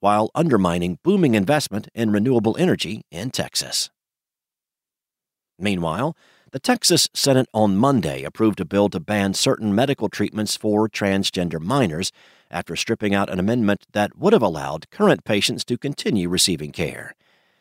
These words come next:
Senate Bill fourteen was passed by a vote of nineteen to eleven along partisan lines after removing the amendment, which had been added last week.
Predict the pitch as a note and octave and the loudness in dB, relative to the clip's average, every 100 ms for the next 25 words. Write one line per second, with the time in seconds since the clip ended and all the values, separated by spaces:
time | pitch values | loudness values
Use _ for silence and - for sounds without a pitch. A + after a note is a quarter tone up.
0 | _ - A2+ A2 G2 G2+ F2+ - A2 - | _ 2 2 2 2 2 2 0 0 0
1 | - G#2 G#2 E2+ - F#2 F#2 - - G3+ | 0 0 0 -2 -4 -6 -4 -6 -6 -4
2 | F2+ F2 F2+ D2 D#2+ G#2 - - F#2 F#2 | -4 -2 -2 -2 -4 -4 -4 -6 -4 -4
3 | D2+ C#2+ G#2+ F#2+ G2+ A2 _ _ B2 C3 | -6 -6 -4 -2 -2 -4 _ _ -4 0
4 | E3 D#3 - G2 D#2 - C2 C2 C2 G#2+ | 0 0 0 0 0 -8 -10 -12 -12 -10
5 | - F2 - G2 A#2 F#3 F2+ F#2 F2 F#2 | -6 -8 -4 -2 2 2 0 -4 -6 -2
6 | A#2+ B2+ - - _ _ _ _ _ F2+ | 0 0 -2 -10 _ _ _ _ _ -8
7 | - G2 G2+ F2+ F2 F#2+ E2+ F#2+ D2 D2 | -4 -2 0 -2 -2 -2 -2 -4 -4 -4
8 | C#2+ - A2 F2 - | -4 -2 0 -2 -6